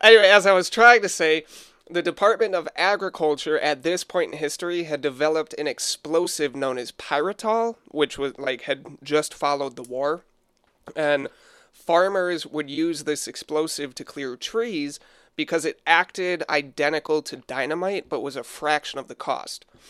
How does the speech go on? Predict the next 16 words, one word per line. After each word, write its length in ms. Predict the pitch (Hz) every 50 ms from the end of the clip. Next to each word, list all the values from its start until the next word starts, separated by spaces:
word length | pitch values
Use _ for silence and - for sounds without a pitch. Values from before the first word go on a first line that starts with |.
| - _ _ _ _ _ _ _ _ _ _ _ -
So 300 | - - 165 156 151 143
the 120 | - 151
Department 380 | - 147 - 185 196 202 185 190
of 80 | 165
Agriculture 640 | 170 175 170 156 151 - 165 139 139 - - 135 143
dictated 580 | 135 117 147 147 147 - - 160 151 143 147 135
that 160 | 135 123 -
every 340 | - 139 143 143 147 165 160
farmer 460 | 156 - 143 147 147 143 147 147 147
was 240 | 135 135 135 127 131 - -
eligible 560 | 151 165 190 175 139 139 135 123 139 135 131
to 120 | - - -
purchase 480 | _ - 151 147 151 - 160 151 -
up 100 | 151 - -
to 120 | - 151
one 540 | 135 127 123 127 135 143 147 160 175 185 175